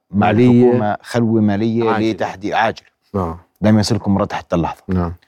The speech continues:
Speaker 1: وذكرت إحنا ساهمنا في كورونا بتوفير الأمن الغذائي.
Speaker 2: إحنا،
Speaker 1: وأنا اليوم
Speaker 2: إحنا تجار
Speaker 1: آه،
Speaker 2: اللي،
Speaker 1: آه، فهم،
Speaker 2: آه، آه.
Speaker 1: مفهوم.
Speaker 2: مش عاجبك كمان
Speaker 1: لا،
Speaker 2: هاي؟
Speaker 1: مش مشكلة يا سيدي، مش مشكلة.
Speaker 2: آه، آه.
Speaker 1: بس أنا بسألك سؤال واضح.
Speaker 2: لا، ال-، ال-،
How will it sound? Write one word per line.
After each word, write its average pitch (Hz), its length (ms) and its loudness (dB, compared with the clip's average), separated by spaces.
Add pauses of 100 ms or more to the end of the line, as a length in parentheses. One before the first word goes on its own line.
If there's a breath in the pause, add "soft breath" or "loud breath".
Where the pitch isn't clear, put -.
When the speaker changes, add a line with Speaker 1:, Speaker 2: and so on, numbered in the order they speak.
(240)
Speaker 1:
وذكرت 113 400 0
إحنا 101 200 -2
ساهمنا 101 500 0
في - 100 -12
كورونا 90 480 -4
بتوفير 82 480 -10
الأمن 85 260 -8
الغذائي. 78 460 -10 (680)
Speaker 2:
إحنا، - 80 0
Speaker 1:
وأنا 104 140 2
اليوم 87 200 0 (260)
Speaker 2:
إحنا 87 220 -4
تجار 92 460 -4
Speaker 1:
آه، 90 40 -8
Speaker 2:
اللي، 87 460 -12
Speaker 1:
آه، - 60 -16
فهم، 185 220 -4
Speaker 2:
آه، 95 180 -10
آه. - 20 -14
Speaker 1:
مفهوم. - 260 -10 (280)
Speaker 2:
مش 95 180 -2
عاجبك 98 320 2
كمان 101 360 0
Speaker 1:
لا، - 80 2
Speaker 2:
هاي؟ 120 80 -2
Speaker 1:
مش - 180 -12
مشكلة - 220 -10
يا - 40 -4
سيدي، - 200 -10
مش - 220 -16
مشكلة. - 240 -8
Speaker 2:
آه، 107 280 0
آه. 85 160 -10
Speaker 1:
بس - 60 -14
أنا - 120 -8
بسألك - 260 -4
سؤال - 200 -2
واضح. 160 260 -2
Speaker 2:
لا، 127 300 2
ال-، 107 200 -2 (100)
ال-، 95 360 -2